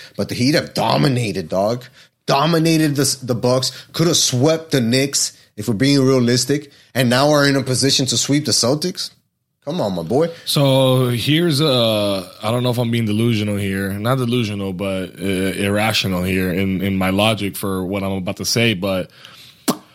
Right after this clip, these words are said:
Speaker 2: part of me doesn't want us to close out and win game four tomorrow or
Speaker 1: Ooh.
Speaker 2: tonight when you're hearing this.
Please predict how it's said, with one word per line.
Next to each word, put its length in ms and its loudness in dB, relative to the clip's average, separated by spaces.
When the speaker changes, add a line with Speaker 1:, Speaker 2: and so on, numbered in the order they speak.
Speaker 2:
part 360 2
of 80 2
me 500 0
doesn't 400 0
want 340 -2
us 280 -2
to 100 -4
close 280 -4
out 200 0
and 220 -4
win 240 -4
game 240 -4
four 680 -4
tomorrow 600 0
or 180 -2
Speaker 1:
Ooh. 40 0
Speaker 2:
tonight 320 -2
when 140 -2
you're 120 -4
hearing 300 -4
this. 320 -4